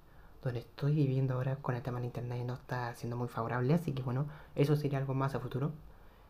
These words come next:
Y bueno, sobre el tema de la música, que también es uno de los,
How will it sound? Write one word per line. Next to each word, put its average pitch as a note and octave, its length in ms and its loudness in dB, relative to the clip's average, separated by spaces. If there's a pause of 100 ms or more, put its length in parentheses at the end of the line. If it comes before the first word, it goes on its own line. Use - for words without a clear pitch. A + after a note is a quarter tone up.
(220)
Y D3 60 -2
bueno, A#2 160 -2
sobre A#2 200 -4
el - 40 -8
tema F#3 140 2
de A3+ 60 2
la F#3 60 6
música, D3+ 420 6
que - 100 -4
también C3 240 0
es C3+ 40 4
uno B2+ 380 -2 (460)
de B2+ 100 0
los, A#2+ 300 -4